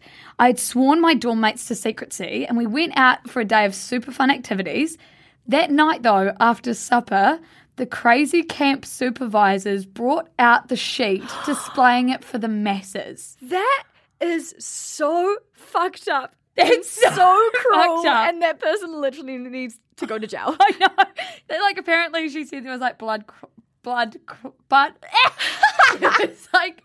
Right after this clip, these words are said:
Speaker 1: blood clots, and, like, you know how there's, like, brownie stuff in your period and shit
Speaker 2: Yeah.
Speaker 1: like that. And so, like,
Speaker 2: That's traumatizing.
Speaker 1: That,
Speaker 2: I'm
Speaker 1: okay.
Speaker 2: so sorry that happened to
Speaker 1: That
Speaker 2: you.
Speaker 1: shit is traumatizing. Having your bloody sheets shown to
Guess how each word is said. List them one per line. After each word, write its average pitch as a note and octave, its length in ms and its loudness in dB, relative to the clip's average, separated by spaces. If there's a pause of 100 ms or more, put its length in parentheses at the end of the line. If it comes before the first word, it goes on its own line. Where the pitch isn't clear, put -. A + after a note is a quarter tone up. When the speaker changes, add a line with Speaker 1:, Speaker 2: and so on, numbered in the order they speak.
(120)
Speaker 1:
blood C4+ 460 -2
clots, - 640 -8 (480)
and, C4 260 0
like, B3+ 340 2
you C#4+ 100 -2
know B3 260 4
how A#3+ 160 4
there's, A#3+ 160 -4
like, F#3+ 180 -2
brownie G#3+ 480 0
stuff G#3 320 -4
in A3 80 -6
your G#3+ 80 -6
period G3+ 440 -2
and F#4+ 100 -2
shit B4+ 160 -4
Speaker 2:
Yeah. B3+ 180 0
Speaker 1:
like G#3+ 240 0
that. G#3+ 300 2
And A3+ 240 0
so, G#3+ 380 2
like, G#3 420 2 (480)
Speaker 2:
That's C5 400 -2 (180)
traumatizing. C#4 1400 -2
Speaker 1:
That, D4 240 4
Speaker 2:
I'm F4 80 2
Speaker 1:
okay. C4+ 200 6
Speaker 2:
so D#4+ 280 6
sorry B3+ 220 4
that A#3+ 100 4
happened A3+ 300 0
to A#3+ 60 -8
Speaker 1:
That D4+ 220 4
Speaker 2:
you. - 60 -6
Speaker 1:
shit E4 280 0 (100)
is D4 220 -4
traumatizing. C4 840 -2
Having F4+ 300 0
your G#4 160 -2
bloody D#4+ 380 2
sheets C4+ 440 -6
shown B3+ 600 2 (120)
to C4+ 460 0